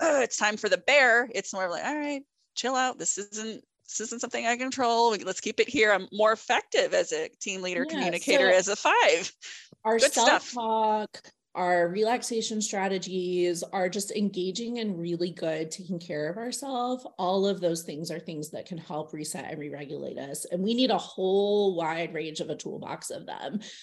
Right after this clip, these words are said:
Speaker 2: So you need things you can do while you're in clinic, um, you know, in a break between patients. And then you need things that you can do for a week on a vacation at the beach. Um,
Speaker 1: Mm-hmm.
Speaker 2: but it's not practical for us to think,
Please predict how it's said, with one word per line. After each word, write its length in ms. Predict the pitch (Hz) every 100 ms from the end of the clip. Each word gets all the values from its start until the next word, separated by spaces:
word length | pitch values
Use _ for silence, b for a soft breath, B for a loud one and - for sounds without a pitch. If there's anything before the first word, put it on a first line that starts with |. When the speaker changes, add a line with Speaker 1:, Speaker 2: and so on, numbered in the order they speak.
| -
Speaker 2:
So 120 | 226
you 120 | 226
need 260 | 233 254 262
things 260 | 208 208
you 80 | 208
can 180 | 202 185
do 380 | 220 214 185 175 B -
while 260 | 175 196
you're 140 | 202 196
in 140 | 190
clinic, 440 | 190 180 104 - - B -
um, 380 | 175 165 165 165
you 100 | 170
know, 300 | 160 165 160
in 120 | 190
a 60 | 175
break 220 | 165 -
between 300 | 170 - 160
patients. 580 | 233 254 156 160 175 -
And 160 | 202 196
then 140 | 196
you 80 | 208
need 240 | 202 220 226
things 220 | 220 202
that 120 | 196
you 100 | 208
can 140 | 220
do 500 | 214 247 240 233 233 - -
for 100 | 415
a 80 |
week 160 | 392 403 440
on 80 | 392
a 40 |
vacation 420 | 370 - 392 381
at 100 | 262 220
the 60 |
beach. 380 | 320 233 151 - B B -
Um, 160 | 208 196
Speaker 1:
Mm-hmm. 280 | 196 240 -
Speaker 2:
but 160 | 226 214
it's 260 | 226 220
not 220 | 247 240
practical 500 | - 220 - 262 196
for 140 | 175 175
us 300 | 156 170 -
to 100 | -
think, 380 | - 185 180